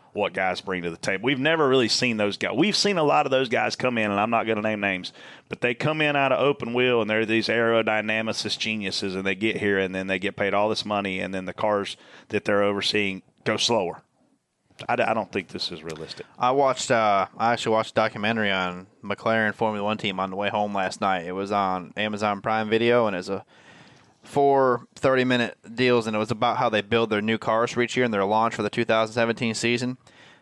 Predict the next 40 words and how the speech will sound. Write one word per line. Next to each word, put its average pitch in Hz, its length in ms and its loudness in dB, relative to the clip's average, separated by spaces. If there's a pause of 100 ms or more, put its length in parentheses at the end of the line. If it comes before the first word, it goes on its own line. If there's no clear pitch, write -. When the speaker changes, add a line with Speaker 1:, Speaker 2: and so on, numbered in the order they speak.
(180)
Speaker 2:
And 113 320 0
there 123 380 4
is 90 160 -6 (320)
nothing. 110 960 -2
I 113 100 -2
mean, 123 180 0
they 139 200 4
are, 107 220 2 (160)
they 117 420 -2
are 131 60 2
making 117 340 0
pieces 117 380 -4
for 117 100 0
them 104 180 0
car. 101 300 0
uh, 92 140 -4
There's, 110 460 0 (100)
I 120 120 0
don't, 113 220 0
I 110 80 0
don't 107 160 -2
see 101 180 -4
it 92 140 -4 (640)
benefiting. 104 420 0
There's 123 200 0
such - 260 -2
a 101 60 0
different 110 440 -2
type 110 220 0
of 95 100 -4
car 110 300 2
and 101 120 -2
different - 280 -6
t-, 90 120 -4
group 113 260 -4
of 92 80 -2
guys 101 500 0 (840)
that 110 140 4
I 113 80 4
don't. 110 260 0